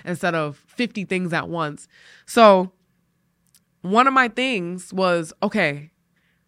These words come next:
I j-, turned thirty in the beginning of the year. I turned thirty, and I'm like, "I really cannot be stuck in my child, childish ways anymore. So God, I really need help." And so when I was asking him to show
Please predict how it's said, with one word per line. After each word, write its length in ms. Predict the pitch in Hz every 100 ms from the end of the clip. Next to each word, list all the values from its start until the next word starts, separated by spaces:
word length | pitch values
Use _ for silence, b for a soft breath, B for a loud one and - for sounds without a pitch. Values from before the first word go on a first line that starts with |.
| _ _ -
I 760 | 196 220 240 262 269 262 277 - _ _ -
j-, 200 | 180 196 -
turned 320 | - 247 311
thirty 540 | 277 220 175 160 170 208 _ _ _ _ _ _ _ -
in 80 | 190
the 80 |
beginning 300 | 185 190 190
of 100 | 196
the 80 | 190
year. 140 | 160 156
I 60 |
turned 260 | 160 185 190
thirty, 400 | 165 156 151 160 B B B -
and 100 | 180
I'm 120 | 180
like, 440 | 185 170 160 - -
"I 120 | 190
really 720 | 240 208 233 240 220 202 190 - _
cannot 560 | - 220 202 175 180 160
be 80 | 185
stuck 300 | - 175 170
in 60 | 165
my 120 | 143
child, 380 | - 156 156 151 _ -
childish 440 | 202 196 185 160
ways 380 | 147 160 165 180
anymore. 460 | 160 147 143 139 139 B B
So 160 | - 196
God, 300 | 180 180 175
I 120 | -
really 280 | 185 208 208
need 180 | 185 156
help." 300 | - 202 185
And 120 | 170
so 120 | 196
when 160 | 175 170
I 80 | 190
was 140 | 226
asking 320 | 185 190 -
him 220 | 165 202 196
to 80 |
show 440 | 165 - 170 165